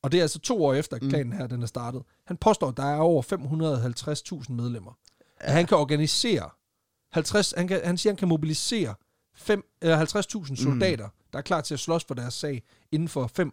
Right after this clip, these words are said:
Speaker 1: arbejdsdage.
Speaker 2: Ja.
Speaker 1: Hvilket også er sindssygt, altså, at man
Speaker 2: Ja,
Speaker 1: lige kan
Speaker 2: Sidney
Speaker 1: byde ind
Speaker 2: Lee
Speaker 1: med det.
Speaker 2: påstod også, at han har stået på scenen over for en milliard mennesker, ikke?
Speaker 1: Jo, jo, præcis.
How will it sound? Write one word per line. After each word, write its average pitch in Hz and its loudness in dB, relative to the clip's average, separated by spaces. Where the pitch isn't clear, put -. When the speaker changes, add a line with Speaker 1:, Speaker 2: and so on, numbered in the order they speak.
Speaker 1:
arbejdsdage. 123 -8
Speaker 2:
Ja. 113 0
Speaker 1:
Hvilket 180 4
også 170 2
er - 0
sindssygt, 147 -2
altså, 139 0
at 131 2
man 131 0
Speaker 2:
Ja, - -2
Speaker 1:
lige 160 4
kan - -6
Speaker 2:
Sidney 135 0
Speaker 1:
byde 151 4
ind 151 4
Speaker 2:
Lee 131 6
Speaker 1:
med 139 0
det. 143 4
Speaker 2:
påstod 135 2
også, 120 -2
at - -4
han 107 -4
har 104 -6
stået 113 -6
på 117 -10
scenen 123 -4
over 113 -2
for 120 -6
en 120 -4
milliard 104 -6
mennesker, 95 -8
ikke? 120 -6
Speaker 1:
Jo, 156 4
jo, 123 -2
præcis. 110 -8